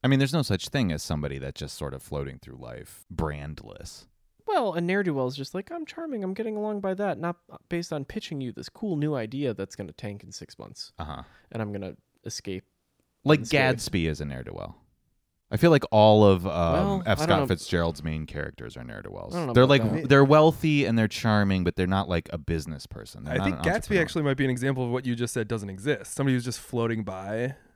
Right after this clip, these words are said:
Speaker 3: or floating through life, and then it becomes more of an exi-, existential character.
Speaker 1: Mm-hmm.
Speaker 2: They
Speaker 3: Like,
Speaker 2: do
Speaker 3: things,
Speaker 2: not survive.
Speaker 3: things that, things that just happen to you and around you.
Speaker 1: Yeah, yeah, yeah.
Speaker 3: But you're like, you, you've, like, you have no agency.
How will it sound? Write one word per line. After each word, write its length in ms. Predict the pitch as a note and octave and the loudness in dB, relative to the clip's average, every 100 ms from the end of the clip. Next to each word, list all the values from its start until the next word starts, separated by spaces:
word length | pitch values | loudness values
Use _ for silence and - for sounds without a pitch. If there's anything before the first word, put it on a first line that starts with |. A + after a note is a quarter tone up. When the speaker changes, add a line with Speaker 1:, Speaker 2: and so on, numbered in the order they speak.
| _ _ E3 | _ _ 0
Speaker 3:
or 100 | D3 | 0
floating 400 | - C#3 C3+ B2 | 2 2 2 0
through 140 | B2 | -2
life, 300 | A2 A#2 C3 | 2 2 2
and 120 | C3+ | 0
then 80 | C3+ | 2
it 80 | D3 | 2
becomes 340 | D3 D3 C3+ | 2 0 0
more 140 | B2 A#2 | 0 -2
of 40 | |
an 80 | A2 | -2
exi-, 300 | G#2+ G#2 G2+ - | -6 -6 -8 -6
existential 680 | A#2+ G#2+ - G2+ F#2+ F#2+ F#2 | -6 -4 -8 -8 -10 -10 -14
character. 640 | - F#2 F#2 F#2 F#2 F#2 - _ | -14 -16 -16 -16 -16 -16 -20 _
Speaker 1:
Mm-hmm. 300 | G2 F2+ F2 E2+ - | -8 -4 -4 -4 -6
Speaker 2:
They 40 | |
Speaker 3:
Like, 180 | A#2+ F3+ | -2 -2
Speaker 2:
do 60 | F#3 | 2
Speaker 3:
things, 140 | C#3 | 2
Speaker 2:
not 180 | C#3 G3 | 2 -2
survive. 360 | B2 G2+ A2+ D3+ | -6 -6 -2 4
Speaker 3:
things 260 | D3+ C#3 - | 4 4 2
that, 140 | D3 | 0
things 240 | - D#3+ C#3+ | 2 2 2
that 80 | |
just 160 | C3 A#2+ | -2 -4
happen 420 | A#2+ A2 G2+ G2 - | -4 -6 -6 -8 -10
to 140 | - | -6
you 520 | A2 G#2 A#2 A#2 B2 - - _ | -6 -4 -2 -2 -4 -8 -20 _
and 120 | A2+ A2 | -10 -8
around 380 | G2 F#2+ G2+ | -8 -8 -6
you. 140 | A2 A2 | -2 0
Speaker 1:
Yeah, 260 | A#2 D3 | 4 6
yeah, 240 | A#2+ B2 A2 | 6 4 2
yeah. 360 | G#2 F#2+ D2 C#2 _ _ _ _ _ _ _ - | 2 0 -4 -10 _ _ _ _ _ _ _ -6
Speaker 3:
But 80 | A#2 | -4
you're 180 | A2+ | -2
like, 220 | G#2+ G2 G2 | -2 -4 -8
you, 180 | B2 A2+ | -12 -10
you've, 240 | C3 A2 _ - | -10 -12 _ -4
like, 180 | A2+ A2 | -4 -2
you 40 | |
have 80 | A2 | -4
no 100 | G#2 | -6
agency. 640 | G2+ G2 G#2 G2+ A#2+ A#2 | -6 -8 -6 -4 -4 -4